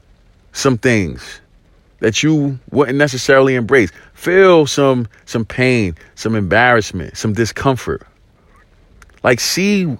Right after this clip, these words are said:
what that's about. Don't run from it. See what it's about. Now, now, granted, listen, if we knew pain was coming, would we go to it? No, we wouldn't know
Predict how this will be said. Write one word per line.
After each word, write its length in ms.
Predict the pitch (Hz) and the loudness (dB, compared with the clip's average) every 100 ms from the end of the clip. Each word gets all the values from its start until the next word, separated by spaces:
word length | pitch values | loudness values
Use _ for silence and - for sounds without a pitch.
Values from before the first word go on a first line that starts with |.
| _ | _
what 300 | - 107 151 - | -4 2 2 2
that's 260 | 135 135 - | 0 0 -2
about. 380 | 110 160 120 - - _ _ _ | 0 2 2 -2 -20 _ _ _
Don't 280 | - 180 123 | 2 2 2
run 200 | 120 185 | 2 2
from 260 | 190 110 107 | 0 -2 -2
it. 120 | 135 _ _ - _ _ - _ _ - | -4 _ _ -20 _ _ -20 _ _ -20
See 320 | - - 185 | -12 -6 -2
what 140 | 202 196 | 2 4
it's 140 | 185 | 4
about. 420 | 175 175 - - - - _ _ - | 0 2 0 -2 -10 -20 _ _ -2
Now, 160 | 151 147 127 - | 0 0 -4 -2
now, 140 | 175 | 0
granted, 380 | 160 151 104 - - - | 2 2 2 -2 -16 -12
listen, 340 | - 123 - - - _ _ _ - | -2 -2 -2 -14 -20 _ _ _ -10
if 120 | 95 | -4
we 180 | 160 185 | -2 2
knew 240 | 180 190 | 2 2
pain 300 | - 156 156 | 2 0 2
was 120 | 131 | 0
coming, 420 | - 139 135 131 | 0 0 0 -2
would 140 | 107 110 | 0 0
we 160 | 135 | 0
go 240 | 147 110 143 | 2 4 4
to 200 | - 147 | 2 0
it? 100 | 104 | 2
No, 140 | 113 | 2
we 100 | 110 | 0
wouldn't 280 | 120 120 71 | 0 -4 -4
know 320 | 101 117 104 | 0 2 2